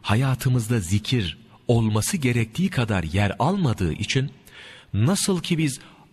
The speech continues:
aç olduğumuz zaman uyuyamıyoruz, ihtiyacımız var, yemek yiyoruz, ruhumuzun ihtiyacı da zikrullah'tır. Allahu Teala'yı zikretmektir. Biz bu konuda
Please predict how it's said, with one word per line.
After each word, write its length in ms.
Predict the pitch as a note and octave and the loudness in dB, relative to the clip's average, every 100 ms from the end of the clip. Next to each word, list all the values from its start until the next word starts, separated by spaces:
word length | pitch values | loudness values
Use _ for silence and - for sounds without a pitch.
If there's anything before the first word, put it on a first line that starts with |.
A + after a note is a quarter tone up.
| - | -2
aç 240 | D3 - | -2 0
olduğumuz 500 | C#3+ A#2+ A#2+ A2 G#2 | 0 2 2 0 0
zaman 260 | A2 G2 F#2+ | 0 0 0
uyuyamıyoruz, 720 | A2 F#2 F2+ E2 E2 D2+ D#2 - | 0 2 2 2 0 -2 -4 0
ihtiyacımız 840 | A#2 - A2+ G2 F#2+ G#2+ G2 F#2 | 0 0 0 0 0 0 0 0
var, 140 | F2 | -2
yemek 400 | D2 F2+ A2 A2+ | 0 0 0 0
yiyoruz, 380 | A2+ B2 D#3 - - - - | 0 0 -2 -8 -14 -14 -2
ruhumuzun 960 | G#2 C3+ C#3+ C#3 C#3+ C#3+ C3 F3 F3 D3 | 2 4 2 2 2 2 2 2 0 0
ihtiyacı 760 | C3+ A2+ - A#2+ A#2 A2 G#2+ A2 | 0 0 0 2 2 2 2 0
da 160 | C3 | 0
zikrullah'tır. 1200 | G#2+ A#2 - A2 A2+ G#2 G2+ A#2 A2+ - F2 - - - - - | 0 -2 0 0 2 2 2 2 0 -6 -6 -8 -14 -20 -20 0
Allahu 500 | A2+ A2+ A#2+ A#2+ G#2+ | 2 4 4 2 0
Teala'yı 640 | A2 G#2+ G2+ G2 F#2+ F#2+ | 0 2 2 2 2 2
zikretmektir. 1000 | D#2+ F#3+ - A2 F#2 - E2+ - D#2 - - _ _ _ - - - - | 2 0 2 0 -2 -4 -6 -6 -12 -10 -16 _ _ _ -20 -20 -20 -14
Biz 460 | G2 F#2+ D#3+ D3+ - - - _ _ | -4 0 2 0 -6 -14 -20 _ _
bu 420 | G#2+ A#2 G3 G3 | -10 0 0 0
konuda 560 | - B2+ A#2 G#2 F#2+ D2 | 0 2 2 2 0 -4